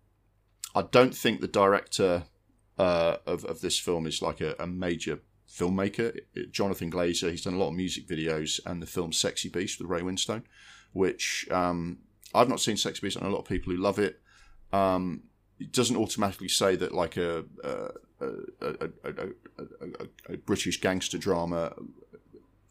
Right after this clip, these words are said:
is the right kind of grounding to make a film like this. So, but, you know, he's not done much since. He's not kind of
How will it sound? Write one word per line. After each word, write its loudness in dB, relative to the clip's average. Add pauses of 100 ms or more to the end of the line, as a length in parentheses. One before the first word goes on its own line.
(180)
is -2 (180)
the -4
right 0
kind -4
of -6
grounding 0
to -8
make -6
a -10
film -2
like -2
this. 2
So, 0 (520)
but, -4 (320)
you 4
know, 2
he's 0
not 6
done 4
much 2
since. 2
He's -2
not 2
kind 0
of -6